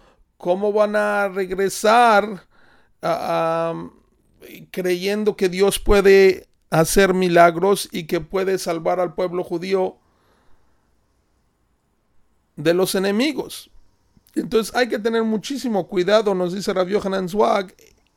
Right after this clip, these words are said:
en cómo empiezan todas las cosas.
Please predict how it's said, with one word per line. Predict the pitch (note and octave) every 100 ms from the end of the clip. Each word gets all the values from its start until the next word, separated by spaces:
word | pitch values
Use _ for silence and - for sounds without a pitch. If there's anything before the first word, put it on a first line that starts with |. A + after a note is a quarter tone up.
| -
en | G3 G3+
cómo | - A#3+ B3 B3 A#3+
empiezan | G#3+ F3+ G#3+ G#3+ - G#3 G3+ G#3+ - _ _ _ _
todas | - G#3+ A3 G#3 G3
las | G#3+ F#3+ -
cosas. | F#3+ F3 C3+ -